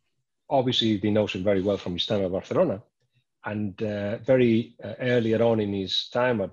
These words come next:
uh, with Spain, we, we wondered why, why is Jordi Alba not there? Uh, but he'll be back in the next one, we thought, and he didn't. So it seems to be, even though he's linking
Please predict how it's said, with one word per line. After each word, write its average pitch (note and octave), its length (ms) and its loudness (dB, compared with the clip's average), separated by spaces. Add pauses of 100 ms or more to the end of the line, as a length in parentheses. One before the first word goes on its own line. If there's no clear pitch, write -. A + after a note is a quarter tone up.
uh, F#2 120 -14
with F2+ 240 -12
Spain, G2 520 -6
we, G#2 240 -2
we G#2+ 120 -4
wondered D3+ 380 -4 (100)
why, G#2 340 -4
why A2 200 0
is G#2+ 300 -2 (520)
Jordi A2 340 -2
Alba G#2+ 220 0
not G2+ 300 -4
there? B2+ 320 2 (540)
Uh, G#2 200 -10
but A#2 340 2
he'll E3 140 0
be C3+ 100 -2
back F#2+ 320 -6
in F#2 80 -10
the F2+ 80 -8
next F2+ 240 -10
one, F2+ 220 -8
we F#2 80 -8
thought, G#2+ 260 -6
and B2+ 140 -4
he C3+ 100 -4
didn't. C#3+ 360 -8 (580)
So C3+ 600 4 (840)
it - 100 -14
seems F#3 400 2
to D3 80 -2 (100)
be, C3 80 4 (320)
even B2+ 160 0
though B2+ 140 4
he's A#2+ 240 -2 (120)
linking C#3 320 -2